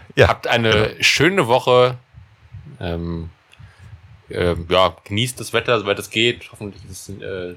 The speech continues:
Speaker 2: zerfließt nicht zu sehr. Bei mir ist es oft sehr heiß in der Wohnung. Ähm,
Speaker 1: Mehr rausgehen.
Speaker 2: wenn ihr Probleme mit dem
Speaker 1: Genau.
Speaker 2: Magen habt, macht euch ein paar kühle Gedanken.
Speaker 1: Genau.
Speaker 2: Denkt dran, im Museum
Speaker 1: Eiswürfel
Speaker 2: kein Bild
Speaker 1: lutschen.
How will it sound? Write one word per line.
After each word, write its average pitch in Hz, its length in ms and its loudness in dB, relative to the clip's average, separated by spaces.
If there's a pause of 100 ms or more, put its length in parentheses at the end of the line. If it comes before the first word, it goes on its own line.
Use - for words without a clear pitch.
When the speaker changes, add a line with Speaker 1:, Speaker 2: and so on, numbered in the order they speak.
Speaker 2:
zerfließt 113 580 -2
nicht 107 180 -2
zu 117 120 -4
sehr. 107 260 4
Bei 92 80 -2
mir 95 120 0
ist 92 60 -2
es 92 100 -6
oft - 200 -8
sehr 87 180 2
heiß 90 360 0 (480)
in - 40 -6
der 85 100 0
Wohnung. 90 360 -2 (1500)
Ähm, 80 680 -6 (240)
Speaker 1:
Mehr 90 180 6
rausgehen. 87 480 4 (480)
Speaker 2:
wenn 107 120 2
ihr 110 60 4
Probleme 131 260 2
mit 120 100 0
dem 117 80 2
Speaker 1:
Genau. 113 100 6
Speaker 2:
Magen 131 320 8
habt, - 180 2
macht 113 160 0
euch - 80 0
ein 104 40 -8
paar 110 100 2
kühle 123 220 0
Gedanken. 113 540 0 (1000)
Speaker 1:
Genau. 82 100 0
Speaker 2:
Denkt 117 220 2
dran, 117 220 4
im 110 80 -4
Museum 107 260 6
Speaker 1:
Eiswürfel 107 200 8
Speaker 2:
kein 107 80 4
Bild 95 160 8
Speaker 1:
lutschen. 92 120 6